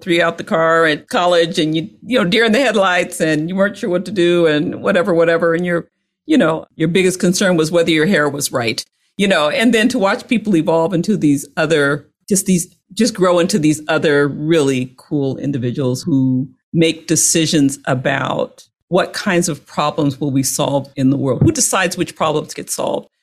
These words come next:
And so to see someone that you were engaged with, they choose problems that you know you talked about years ago and you saw, you know, so it's just, I think, so proudest moments, I think every day I'm fortunate enough to know that I've contributed to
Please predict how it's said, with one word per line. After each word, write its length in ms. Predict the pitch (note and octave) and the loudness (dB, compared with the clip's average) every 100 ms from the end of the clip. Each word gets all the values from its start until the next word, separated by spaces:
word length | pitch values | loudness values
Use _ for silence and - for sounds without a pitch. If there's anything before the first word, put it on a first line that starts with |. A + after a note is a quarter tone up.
| _ | _
And 60 | F3+ | 0
so 80 | F#3+ | 2
to 80 | F3 | 2
see 220 | - B3+ | 2 2
someone 420 | C4+ G#3+ F3 E3+ | 4 4 4 4
that 200 | D#3+ - | 2 2
you 280 | E3 E3+ E3 | 2 4 4
were 140 | D#3 | 4
engaged 400 | D3+ D3 D#3+ F3 | 2 2 0 0
with, 360 | F3 D3 D3+ _ - | 0 0 -2 _ -2
they 200 | F3+ E3+ | -2 0
choose 500 | - A3 G3+ F#3+ - | -2 0 4 2 0
problems 760 | - F#3+ D#3+ E3+ D#3 D3+ E3 | -6 -2 -2 0 0 0 0
that 280 | D#3+ - - | 0 0 -2
you 220 | E3 E3 | -2 2
know 560 | D#3+ D3+ D3 C#3+ D3 - _ | 2 4 2 2 -2 -8 _
you 480 | D3+ D#3+ C#3+ C3+ - _ - - | -2 2 2 0 -4 _ -8 -4
talked 320 | F3 - F3 | -4 -2 -2
about 540 | E3 D3 C#3+ C3 - _ | 0 0 0 -2 -4 _
years 400 | - D#3+ D#3+ D#3+ | -4 2 2 2
ago 400 | F3 D3+ C3 B2+ | 2 2 2 2
and 160 | D#3+ D#3 | 4 2
you 80 | D3 | 2
saw, 240 | - F3 | 0 0
you 180 | F3 A3 | 0 0
know, 80 | C#3+ _ _ | -2 _ _
so 220 | - A3 | 0 2
it's 160 | A3 - | 2 2
just, 240 | E4 - - | 0 -2 -2
I 100 | G3 | -2
think, 320 | F#3+ C4 B3+ | 0 0 0
so 160 | - A#3 | 0 -4
proudest 500 | - C#4 D#4 D#4 - | -2 -2 -2 -2 0
moments, 380 | A3 A3+ G3 - | 2 2 0 -2
I 80 | F#3 | -4
think 180 | G3 F3+ | -2 -2
every 200 | F#3+ G3 | -2 -2
day 220 | E3+ E3 | 0 0
I'm 120 | D#3+ E3 | 0 -2
fortunate 600 | F3+ E3 E3 F3+ D#3+ D3+ | 0 0 -2 -2 -2 0
enough 340 | D3 D3 - | -2 -2 -6
to 80 | - | -4
know 200 | D3+ D3+ | -2 -2
that 120 | C#3+ | -2
I've 180 | C#3 C#3 | -4 -4
contributed 720 | D3 C3+ D3 C3+ C3+ - - | -8 -6 -6 -4 -6 -8 -10
to 420 | - C#3+ C3+ C3 | -4 0 0 -2